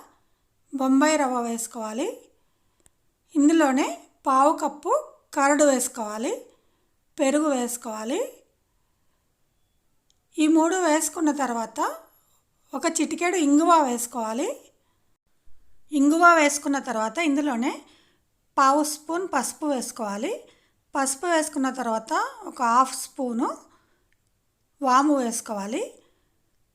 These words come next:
వాము వేసుకున్న తర్వాత పిండి మొత్తము బాగా కలుపుకోవాలి. ఫస్ట్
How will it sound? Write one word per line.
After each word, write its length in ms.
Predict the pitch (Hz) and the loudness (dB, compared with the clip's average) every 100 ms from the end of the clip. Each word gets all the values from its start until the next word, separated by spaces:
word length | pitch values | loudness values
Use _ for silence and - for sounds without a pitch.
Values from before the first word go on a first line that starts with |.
| _ _ - | _ _ 0
వాము 260 | 269 294 359 311 | 4 4 4 0
వేసుకున్న 380 | 294 294 302 269 247 | 0 0 -2 -2 -4
తర్వాత 320 | 226 220 214 339 | -4 -6 -8 -6
పిండి 240 | 330 277 285 | -2 0 0
మొత్తము 400 | 262 202 233 294 622 - _ _ _ 254 | -2 -6 -4 -4 -4 -10 _ _ _ -2
బాగా 260 | 240 240 277 277 | 2 2 0 -2
కలుపుకోవాలి. 640 | 240 262 277 254 220 294 539 - _ _ _ _ _ _ _ | -6 -8 -6 -6 -4 -6 -8 -12 _ _ _ _ _ _ _
ఫస్ట్ 240 | 285 - | -6 -4